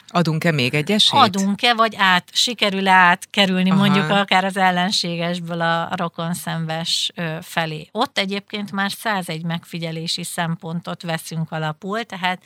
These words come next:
Speaker 2: vagyunk egy hihetetlen gépezet, és persze mindez teljesen tudat alatt. Mondjuk a, a százegybe, hogyha, hogyha mondjuk csak pár példát kell mondanom, a másik öltözetéről következtetést vonok le, hogy mennyire ápolt,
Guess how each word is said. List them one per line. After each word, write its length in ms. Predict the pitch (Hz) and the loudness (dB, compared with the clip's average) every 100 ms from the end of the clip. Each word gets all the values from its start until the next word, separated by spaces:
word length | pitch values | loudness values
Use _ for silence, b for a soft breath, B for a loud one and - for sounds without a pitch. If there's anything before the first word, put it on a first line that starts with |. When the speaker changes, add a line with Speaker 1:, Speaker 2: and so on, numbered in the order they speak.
| B B B - | B B B -4
Speaker 2:
vagyunk 360 | 202 202 202 | -2 0 0
egy 140 | 202 214 | -2 0
hihetetlen 680 | 220 175 165 156 165 165 | -2 -2 -4 -6 -4 -2
gépezet, 680 | 160 156 156 165 170 233 - B B | -2 -4 -4 -6 0 0 0 B B
és 80 | 202 _ | -14 _
persze 360 | - 185 - 202 | 0 0 0 -4
mindez 300 | 190 180 180 | -2 -2 -4
teljesen 360 | - 170 - 170 | -6 -6 -6 -8
tudat 320 | 175 160 - | -10 -12 -10
alatt. 280 | 165 165 - | -12 -12 -8
Mondjuk 380 | 175 175 180 180 | -6 -6 -8 -4
a, 120 | 180 175 B B | -4 -6 B B
a 60 | 190 | -4
százegybe, 680 | 233 233 208 175 175 170 170 | 2 2 2 -6 -8 -6 -6
hogyha, 540 | 185 170 - 170 170 180 - | -6 -10 -10 -10 -10 -12 -12
hogyha 280 | 180 - 175 | -10 -8 -6
mondjuk 280 | 175 170 | -6 -8
csak 160 | - 170 | -10 -8
pár 240 | - 185 175 | -4 -2 -4
példát 500 | 170 170 160 160 - | -6 -6 -6 -10 -12
kell 180 | 160 160 | -10 -6
mondanom, 540 | 175 220 233 226 226 B B B | -6 -4 -2 -2 -4 B B B
a 60 | 190 | -4
másik 380 | 208 196 196 - | -2 0 -4 -6
öltözetéről 1160 | 202 196 190 175 180 185 185 175 170 170 165 170 B B B - | -4 -4 -6 -8 -8 -8 -8 -6 -6 -4 -6 -6 B B B -6
következtetést 800 | 190 180 - 170 180 180 170 - | 0 0 0 -6 -6 -6 -6 -6
vonok 340 | 170 165 165 | -6 -6 -6
le, 280 | 165 160 160 B _ | -6 -4 -6 B _
hogy 140 | 180 | -4
mennyire 400 | 175 170 170 165 - | -2 -2 -4 -6 -4
ápolt, 840 | 175 165 165 113 90 87 90 | -4 -2 -8 -12 -12 -12 -16